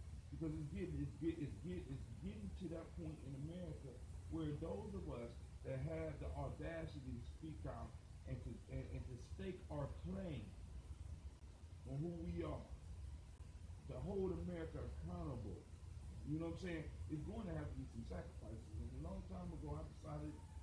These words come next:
you know what I'm saying, shit, you know, if they have to be in there, then they have to be. But there has to be people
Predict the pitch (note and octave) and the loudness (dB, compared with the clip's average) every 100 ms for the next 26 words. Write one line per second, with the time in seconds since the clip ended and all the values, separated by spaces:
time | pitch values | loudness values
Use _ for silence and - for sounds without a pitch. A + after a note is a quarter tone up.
0 | - D3+ D#3 - E3+ D#3+ - D3+ - - | -2 0 2 0 0 0 0 -4 -6 -4
1 | D#3 E3 D#3+ E3 E3 D#3+ D#3+ D#3+ E3+ E3+ | -4 -2 -2 -2 -2 -2 0 0 -2 -2
2 | F#3 E3+ - E3+ F3+ F#3 F#3 D3+ A2+ G2 | -4 -4 -2 0 2 0 0 -2 0 0
3 | - - - - - - - C#3+ D#3 D3+ | -2 -4 -8 -8 -8 -4 0 2 4 4
4 | F3+ G3 - E3 D3 B2 F#2 - - - | 4 0 0 -2 0 0 0 -2 -8 -8
5 | - - F#3 - - | -6 0 2 2 -2